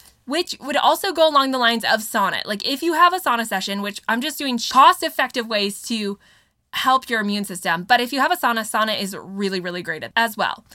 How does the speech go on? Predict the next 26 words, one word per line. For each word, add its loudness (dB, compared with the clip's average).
Number 2
three -2
is -4
try 2
teas, -8
like 2
fresh 0
ginger -4
tea, -2
peppermint -6
tea, -4
chamomile 0
tea, -2
any -2
kind 2
of -6
teas. -6
And -2
now 4
teas -4
are -4
full -6
of -4
antioxidants 0
and -4
other 4